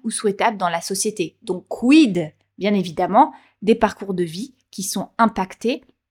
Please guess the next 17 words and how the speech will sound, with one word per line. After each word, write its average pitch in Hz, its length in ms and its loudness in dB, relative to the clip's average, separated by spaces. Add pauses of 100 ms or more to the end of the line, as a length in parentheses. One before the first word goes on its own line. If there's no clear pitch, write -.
par 240 300 0 (120)
un 214 160 4
accident, 202 480 -2
une 214 180 0
maladie, 185 440 0
un 202 180 0
handicap 190 580 0 (360)
ou 262 100 8
une 254 140 6
perte 233 180 4
d'autonomie. 190 560 -2 (1040)
Bien 196 280 -2
sûr, - 440 -6
se - 180 -8
comparer 208 440 -2
pour 226 180 -12
certains, 208 500 -6